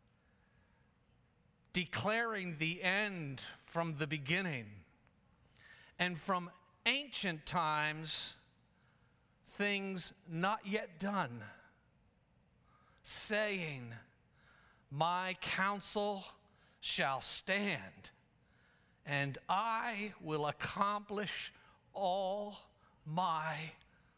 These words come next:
purpose.'" Amen. May the Lord bless the preaching of his word. I want to begin this morning on a,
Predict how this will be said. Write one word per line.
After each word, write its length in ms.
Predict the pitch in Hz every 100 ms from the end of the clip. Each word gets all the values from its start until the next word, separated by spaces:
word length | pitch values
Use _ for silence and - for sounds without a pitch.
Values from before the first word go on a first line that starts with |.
| _ -
purpose.'" 800 | - 180 160 - - - - - - _ _ _ _ _ _ _ _ - - - - _ _ _ -
Amen. 480 | 156 151 147 139 87 - - - _ _ - - - - -
May 100 | 131
the 140 | 131 147
Lord 280 | 160 156
bless 380 | 135 151 147 -
the 100 | -
preaching 540 | 127 - 151 - 147 135
of 80 |
his 160 | 127 120
word. 480 | 131 151 156 117 - - - - _ _ _ _ _ _ _ _ _ - - - - - - - - - _ _ -
I 100 | 147
want 160 | 185 226
to 20 |
begin 360 | 185 160 214
this 200 | 214 160
morning 360 | 165 170 175 175
on 140 | 156
a, 220 | 147 139